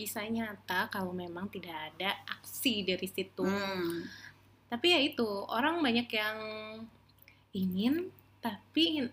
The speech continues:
Speaker 1: aksi mereka sebenarnya nggak tahu
Speaker 2: Hmm.
Speaker 1: bagaimana aksinya. Karena itu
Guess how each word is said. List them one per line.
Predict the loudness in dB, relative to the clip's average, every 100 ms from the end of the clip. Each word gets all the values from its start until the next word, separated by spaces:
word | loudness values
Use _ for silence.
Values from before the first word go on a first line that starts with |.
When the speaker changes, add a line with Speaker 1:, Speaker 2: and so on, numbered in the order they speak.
| -4
Speaker 1:
aksi | -8 -8 -6 -2
mereka | -2 -2
sebenarnya | -2 0 0 0
nggak | -2 -6
tahu | -4 -4 -8
Speaker 2:
Hmm. | -4 0
Speaker 1:
bagaimana | 0 2 2 2 0 -2
aksinya. | -8 -8 -4 -2 0 -2
Karena | -4 -4 -4
itu | -2 0 0